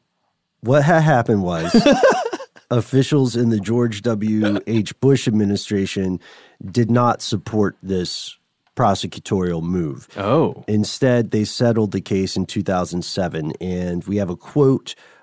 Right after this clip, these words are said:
Speaker 1: uh, from a New York Times article on, on this debacle, some would call it.
Speaker 2: Purdue Pharma pleaded guilty to a felony charge of misbranding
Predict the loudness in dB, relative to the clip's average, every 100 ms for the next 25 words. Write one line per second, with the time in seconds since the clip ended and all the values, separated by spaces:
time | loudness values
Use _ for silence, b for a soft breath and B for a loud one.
0 | -8 -6 -2 2 2 2 2 2 -2 -4
1 | 0 2 2 0 -2 -4 -4 -4 -6 -8
2 | _ -8 -6 -4 -4 -4 -8 _ -4 0
3 | 2 0 -2 -6 -8 -10 -12 -18 _ _
4 | -6 -2 -2 -4 -8 -16 -20 -12 -8 -6
5 | -6 -8 -10 -10 -16 _ _ _ _ -2
6 | 2 2 4 4 6 6 4 2 0 4
7 | 4 4 2 2 2 2 -2 -2 -4 -6
8 | 0 2 4 2 2 2 2 2 2 0
9 | 0 -2 0 0 0 -2 -4 -8